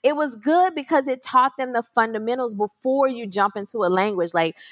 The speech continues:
you learn about conditional logic, you learn about,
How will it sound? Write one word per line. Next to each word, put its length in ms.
you 160
learn 500
about 720
conditional 760
logic, 560
you 120
learn 440
about, 640